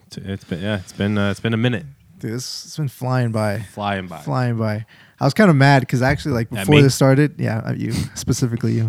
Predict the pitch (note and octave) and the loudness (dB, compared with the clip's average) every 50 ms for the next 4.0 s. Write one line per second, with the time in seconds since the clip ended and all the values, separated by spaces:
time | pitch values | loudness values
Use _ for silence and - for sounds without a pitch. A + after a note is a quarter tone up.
0 | A#2 - C#3 C#3 C3 B2+ A#2+ A2 G#2+ G#2+ - - - _ _ _ _ _ _ - | -2 2 4 4 6 6 4 2 -2 -4 -6 -10 -20 _ _ _ _ _ _ -4
1 | - C3 C3 A#2+ - C3+ B2 A2+ A2+ G#2+ G#2+ - - - B2 A2+ - B2 A2 A2+ | 0 0 0 2 0 -2 -2 0 -2 -4 0 2 4 4 4 2 -2 -4 -4 -2
2 | A2 G#2 - - _ _ _ _ _ _ _ _ C3+ B2 B2 A#2+ A#2 A#2 B2 C3 | -4 -4 -6 -10 _ _ _ _ _ _ _ _ -6 -2 0 2 4 8 8 10
3 | C3+ C3+ C3 B2+ A#2+ G#2 A#2+ B2 C3 C#3+ E3 E3+ D#3+ _ _ - F2+ F2 E2+ E2 | 10 10 8 6 4 4 6 6 6 6 6 2 0 _ _ -12 -10 -10 -10 -10